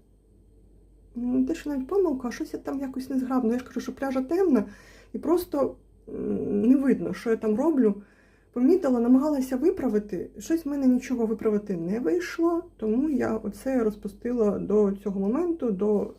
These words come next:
ну, до того моменту, коли при-, приєднувала е, оцей граф-, графіт. І вже відв'язала швиденько вже хоча б, е, оцю частинку,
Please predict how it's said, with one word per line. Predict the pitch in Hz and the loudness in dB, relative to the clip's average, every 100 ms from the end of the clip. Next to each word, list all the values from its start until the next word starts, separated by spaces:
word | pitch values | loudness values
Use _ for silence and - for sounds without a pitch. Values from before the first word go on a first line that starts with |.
| - | -8
ну, | 240 143 - _ 208 - _ - | -8 -8 -12 _ -20 -20 _ -16
до | - - - | -14 -12 -8
того | 220 | -2
моменту, | 240 277 262 - - - | 0 -2 -4 -14 -18 -6
коли | 220 226 | 0 0
при-, | - 220 208 - 202 | 0 -2 -4 -4 0
приєднувала | 208 233 233 220 208 208 208 - - - - - _ 262 | 4 4 6 4 6 4 0 -12 -20 -20 -20 -20 _ 4
е, | 262 247 | 4 6
оцей | 240 - 269 | 2 0 0
граф-, | 240 240 226 | 4 4 2
графіт. | 262 - 196 180 - | -2 -2 -4 -6 -4
І | 214 | -2
вже | 220 269 | 0 4
відв'язала | 247 214 233 262 240 | 4 2 4 6 6
швиденько | 226 - 214 240 226 220 214 | 4 -2 0 2 2 4 2
вже | 208 220 | 4 0
хоча | 220 - 226 | -2 0 0
б, | 214 - | 0 -2
е, | 214 196 185 185 180 185 - | -4 -2 0 0 -2 -6 -14
оцю | 185 - 151 180 - | -12 -6 -6 -8 -14
частинку, | 196 - 370 370 349 320 302 277 | -12 -2 2 2 0 -2 -2 -4